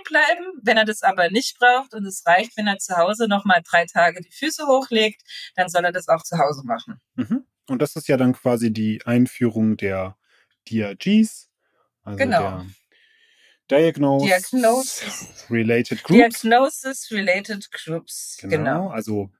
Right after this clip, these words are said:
Speaker 2: zu Deutsch könnte man auch übersetzen, ähm, als Fallpauschale. Ja, also es sind Gruppen, Diagnosegruppen, die geformt werden. Und das ist ja auch ein System, was jetzt Deutschland nicht für sich erfunden hat,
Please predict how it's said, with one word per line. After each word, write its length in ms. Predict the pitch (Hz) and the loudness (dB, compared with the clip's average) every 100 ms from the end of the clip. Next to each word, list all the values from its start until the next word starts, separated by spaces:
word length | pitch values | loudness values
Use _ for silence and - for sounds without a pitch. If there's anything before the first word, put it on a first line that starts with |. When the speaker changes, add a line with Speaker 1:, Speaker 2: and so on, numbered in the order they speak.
| _ | _
Speaker 2:
zu 160 | 151 | 0
Deutsch 360 | 156 151 180 - | 4 4 2 -2
könnte 220 | 151 143 | -4 0
man 160 | 131 127 | 0 0
auch 200 | 123 - | -4 -6
übersetzen, 600 | 117 110 107 - 110 104 | -4 -2 -2 -6 -8 -6
ähm, 280 | 98 95 92 | -8 -12 -14
als 120 | 95 - | -18 -20
Fallpauschale. 1300 | - 131 185 - 185 185 - - 165 185 214 233 | 0 2 2 0 -2 -2 -2 -4 -2 0 0 2
Ja, 220 | 131 120 | 2 0
also 180 | 117 101 | -2 -6
es 140 | 101 - | -10 -4
sind 220 | 104 - - - - _ - | -4 -4 -18 -20 -20 _ -12
Gruppen, 500 | - - 190 190 151 | -2 0 2 2 4
Diagnosegruppen, 1000 | 131 123 131 190 202 - 185 - 175 156 | 2 4 2 2 -2 -4 -6 0 0 0
die 100 | 147 | -2
geformt 460 | 147 156 156 151 | -4 0 0 2
werden. 200 | 147 143 | 2 2
Und 80 | 127 | 2
das 140 | 123 | 0
ist 40 | - | 0
ja 120 | 117 | -2
auch 160 | 123 - | -2 -2
ein 360 | 117 113 113 - | 0 0 -2 -6
System, 480 | 117 - 135 135 117 | -14 -4 2 4 2
was 120 | - | -2
jetzt 220 | 110 - | -6 0
Deutschland 400 | 117 - 113 113 | 0 0 -4 0
nicht 220 | 120 - | -2 -2
für 120 | - | -8
sich 200 | 107 107 | -8 -8
erfunden 480 | 101 - 220 220 185 | -10 2 2 4 2
hat, 220 | 180 - | 0 -4